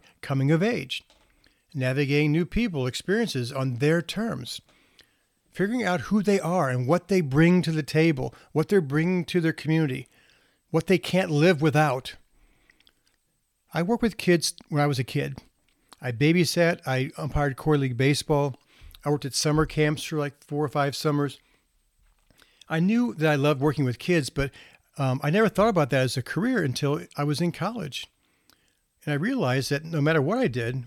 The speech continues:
whether I was gonna be a teacher or a pediatrician, that I wanted to work with kids. That was my purpose. As a parent, be really conscious of what you value and where you put your energy.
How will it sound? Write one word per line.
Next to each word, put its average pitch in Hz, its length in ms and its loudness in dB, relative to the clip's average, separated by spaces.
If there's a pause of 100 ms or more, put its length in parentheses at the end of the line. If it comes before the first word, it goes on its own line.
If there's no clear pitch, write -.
whether 143 120 -2
I 147 40 0
was 147 120 -4
gonna 139 140 0
be 131 100 -2
a 135 60 -4
teacher 180 500 0
or 147 80 0
a 131 60 -2
pediatrician, 147 640 -4
that 139 100 -2
I 131 60 -2
wanted 131 280 -2
to 165 80 -2
work 123 220 -2
with 127 140 -8
kids. - 260 -4 (340)
That 139 340 2
was 147 260 0
my 127 340 0 (380)
purpose. - 560 -2 (2250)
As 131 120 -2
a 135 60 -2
parent, 180 500 8 (720)
be 135 140 -2
really 170 180 -2
conscious 175 640 -6
of 127 140 -4
what 135 180 -4
you 135 140 -2
value 143 500 -2
and 123 140 -2
where 123 100 0
you 131 140 -2
put - 280 -8
your 143 140 -6
energy. 143 460 -6